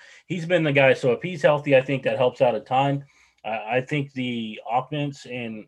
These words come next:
and mostly looking at Mike Yurcich, Tom Herman, I need y'all to, to quit being stubborn and play Bijan Robinson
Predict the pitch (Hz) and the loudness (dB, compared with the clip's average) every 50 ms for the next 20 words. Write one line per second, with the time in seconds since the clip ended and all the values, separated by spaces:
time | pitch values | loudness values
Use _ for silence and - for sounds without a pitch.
0 | _ _ - 113 113 107 110 110 113 120 135 135 - - 131 120 120 117 110 110 | _ _ -14 -12 -12 -10 -8 -6 -4 -4 -4 -4 -6 -8 -6 -6 -6 -6 -6 -8
1 | 101 - 120 117 120 120 110 104 104 117 117 - - 113 120 123 - - 113 104 | -10 -8 -8 -8 -6 -6 -8 -8 -6 -8 -8 -8 -8 -10 -12 -12 -10 -12 -14 -14
2 | - - - 120 113 110 120 120 123 127 131 139 _ _ _ _ _ _ _ _ | -12 -10 -10 -10 -8 -8 -10 -12 -10 -12 -12 -14 _ _ _ _ _ _ _ _
3 | _ _ _ - 110 120 131 131 117 135 135 131 123 - - _ _ _ _ - | _ _ _ -10 -6 -6 -4 0 4 4 4 4 4 0 -4 _ _ _ _ -18
4 | - - 139 - - 147 139 139 147 143 139 139 - 175 151 135 120 107 104 - | -14 -14 -10 -6 -4 -4 -2 -2 -2 -4 -4 -2 0 0 0 0 -2 -8 -12 -14
5 | _ _ _ _ _ _ _ _ _ _ _ _ _ _ _ _ _ - 131 113 | _ _ _ _ _ _ _ _ _ _ _ _ _ _ _ _ _ -10 -10 -4
6 | - 147 135 131 131 131 120 139 127 117 120 120 117 110 104 95 - - | 0 0 0 0 -2 -4 -2 -2 -4 -2 0 0 0 0 -2 -6 -18 -20